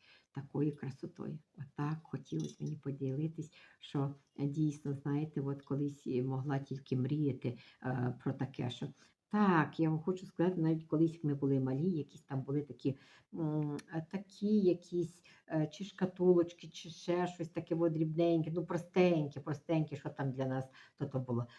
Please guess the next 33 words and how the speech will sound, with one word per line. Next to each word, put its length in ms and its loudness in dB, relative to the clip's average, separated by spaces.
Але 220 4
я 260 4
от 240 0
так 300 4
то, 80 -8
то 140 -2
всьо 240 0
любила 520 4
зберегти, 800 0
так 240 -2
то, 60 -10
то 120 -8
всьо 220 -6
любила 300 0
докладно, 640 2
аби 180 -4
в 80 -2
мене 260 0
було. 380 2
М, 280 -4
ну, 180 4
і 80 2
воно 440 2
зі 160 -2
мною 340 4
так 200 -2
все, 160 -10
все 240 -2
залишилось 720 0
і 60 -6
до 100 2
цих 260 -2
років, 360 -4